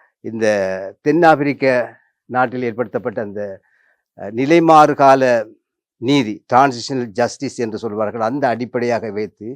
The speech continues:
உண்மையை கண்டறிதல், அக்கவுண்டபிலிட்டி என்று சொல்வார்கள், பொறுப்பு கூறுதல், இழப்பீடு வழங்குதல், மீள் நிகழாமை, இந்த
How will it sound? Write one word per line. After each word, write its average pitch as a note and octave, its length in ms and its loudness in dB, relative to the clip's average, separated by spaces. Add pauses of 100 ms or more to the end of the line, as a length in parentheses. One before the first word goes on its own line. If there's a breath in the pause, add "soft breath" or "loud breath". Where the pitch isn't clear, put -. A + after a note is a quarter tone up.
(480)
உண்மையை C3+ 360 4
கண்டறிதல், A2+ 600 -2 (1000)
அக்கவுண்டபிலிட்டி C3 640 2
என்று A2+ 180 0
சொல்வார்கள், G#2 520 -4 (1000)
பொறுப்பு D3 380 2
கூறுதல், G#2+ 420 -6 (680)
இழப்பீடு D3 440 4
வழங்குதல், A2+ 500 0 (200)
மீள் D#3 300 4
நிகழாமை, A2+ 500 0
இந்த B2+ 220 -4